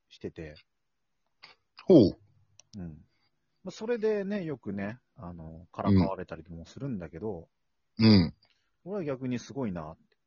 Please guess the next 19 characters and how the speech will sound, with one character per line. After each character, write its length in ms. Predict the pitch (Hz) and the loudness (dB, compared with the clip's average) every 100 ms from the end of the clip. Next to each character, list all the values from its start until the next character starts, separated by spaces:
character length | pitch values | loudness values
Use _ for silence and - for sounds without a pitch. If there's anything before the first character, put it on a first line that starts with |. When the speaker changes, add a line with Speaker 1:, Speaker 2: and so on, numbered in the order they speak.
| _ _ _ _ _ _ _ _ _ _ _ | _ _ _ _ _ _ _ _ _ _ _
Speaker 2:
う 60 | 104 | 8
ん、 220 | 104 82 | 10 10
お 420 | 87 87 78 71 98 | 10 10 10 8 10
ー、 40 | |
嬉 140 | 104 | 10
し 160 | 92 101 | 10 8
い 40 | |
な、 100 | 78 | 8
あ 60 | 87 | 6
り 60 | 87 | 6
が 140 | 80 | 4
と 80 | - | -2
う。 60 | |
Speaker 1:
<laughs> 80 | - 85 - - - 220 - 214 - - _ | -10 -10 -12 2 8 8 8 6 6 2 _
思 120 | 113 | -10
っ 20 | 101 | -10
て 140 | - | -10
ま 100 | 78 | -14
す。 220 | - 90 | -16 -20